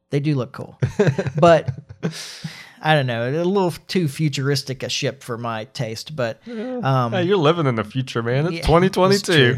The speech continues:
Speaker 1: that's true. That's true.
Speaker 2: <laughs>
Speaker 1: Um, but yeah, I mean, we're, we're sinking a whole bunch of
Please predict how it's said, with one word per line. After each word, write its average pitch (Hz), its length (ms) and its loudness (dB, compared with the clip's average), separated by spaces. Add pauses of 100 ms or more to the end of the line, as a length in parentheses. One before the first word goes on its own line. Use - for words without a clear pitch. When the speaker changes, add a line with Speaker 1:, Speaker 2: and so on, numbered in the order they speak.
Speaker 1:
that's 139 180 6
true. - 180 6
That's 160 280 4
true. 160 100 0 (100)
Speaker 2:
<laughs> - 100 -4
Speaker 1:
Um, 165 460 2
but 185 300 6 (380)
yeah, 151 280 4
I 156 140 2
mean, 175 200 2
we're, 196 180 2 (160)
we're 196 160 0
sinking 226 360 0
a 170 60 2
whole 185 220 2
bunch 180 320 2
of 147 340 0